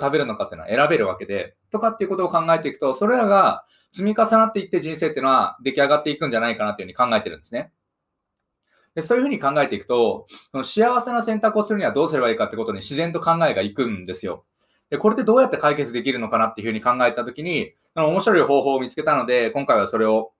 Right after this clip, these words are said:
紹介できればなと思っています。で、それはどういうやり方かっていうと、一日最高性法と呼ばれているものですね。あの、これは、あの、行動科学の本ですね。幸せな選択、不幸な選択っていう本があるんですけど、そこで提唱されていたやり方で、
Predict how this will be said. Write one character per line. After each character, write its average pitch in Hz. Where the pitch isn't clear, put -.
紹 135
介 123
で 117
き 123
れ 113
ば 98
な 101
と -
思 120
っ -
て 98
い 92
ま 95
す。 -
で、 120
そ 175
れ 202
は 202
ど 202
う 214
い 202
う -
や 117
り 113
方 127
か 120
っ -
て 104
い 101
う 101
と、 110
一 147
日 202
最 175
高 175
性 165
法 151
と 143
呼 139
ば 139
れ 135
て 135
い -
る 135
も 135
の 131
で 101
す -
ね。 90
あ 147
の、 143
こ 160
れ 202
は、 214
あ 123
の、 113
行 208
動 220
科 220
学 120
の 107
本 113
で 87
す -
ね。 104
幸 180
せ 196
な 185
選 180
択、 170
不 -
幸 196
な 139
選 123
択 120
っ -
て -
い -
う -
本 123
が 104
あ 117
る 113
ん -
で 90
す -
け 101
ど、 104
そ 151
こ 175
で 175
提 170
唱 160
さ 160
れ 151
て 151
い 143
た 143
や 131
り 131
方 135
で、 123